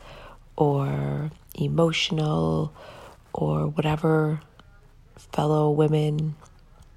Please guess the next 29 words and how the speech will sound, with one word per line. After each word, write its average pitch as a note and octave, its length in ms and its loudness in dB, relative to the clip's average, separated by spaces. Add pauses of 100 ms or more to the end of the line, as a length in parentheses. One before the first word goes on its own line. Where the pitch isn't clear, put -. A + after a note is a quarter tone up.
(500)
men, C#3+ 460 0
anyone D3+ 360 0
out D3 240 -2
there D3 240 0
feeling C#3+ 400 -2
this C#3+ 220 -4
way, C#3+ 400 -2 (400)
just - 340 -2
know D3+ 160 2
that, D3 360 0 (640)
you D3 120 0
know, D3 120 2
that's, - 580 -2
that's - 420 -2
you, D3+ 340 2
and C#3+ 260 0
that's D3+ 380 -6 (100)
great, C#3+ 420 -2
and C#3+ 200 -2
that's - 440 -4 (160)
enough, C#3+ 640 -2 (120)
and C#3 480 -2 (580)
you D3 100 2
don't D3+ 160 4
need D#3 200 0
to D#3 80 2
be C#3+ 320 0
anybody C#3 500 0
else. - 560 -4